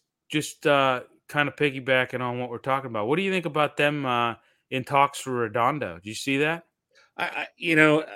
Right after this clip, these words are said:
Speaker 2: uh, I'm not sure how they're doing that as far as, like, you know, if you took F F P and put it into the M L S, I'm not sure how that works.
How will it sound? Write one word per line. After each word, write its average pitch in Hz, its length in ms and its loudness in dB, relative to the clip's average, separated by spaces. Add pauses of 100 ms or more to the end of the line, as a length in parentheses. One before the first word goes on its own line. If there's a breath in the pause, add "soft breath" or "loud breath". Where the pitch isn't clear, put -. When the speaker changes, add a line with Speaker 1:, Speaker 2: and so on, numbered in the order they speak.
(540)
Speaker 2:
uh, 139 120 -10
I'm 147 120 -8
not 165 160 -4
sure 143 260 2
how 131 160 2
they're 123 140 -2
doing 127 240 -2
that 113 160 -6
as 107 100 -14
far 113 220 -4
as, 107 160 -8
like, 117 300 -8 (200)
you 127 160 -12
know, 95 200 -10 (500)
if 123 160 -6
you 147 40 -2
took 143 200 2
F 131 160 4
F 117 140 -4
P 127 180 0
and 101 100 -6
put 113 140 -8
it 104 100 -8
into 101 160 -8
the 98 120 -10
M 98 120 -8
L 98 120 -10
S, 92 160 -10
I'm 107 80 -12
not 98 120 -12
sure 101 160 -10
how 104 80 -8
that 90 120 -10
works. 98 340 -8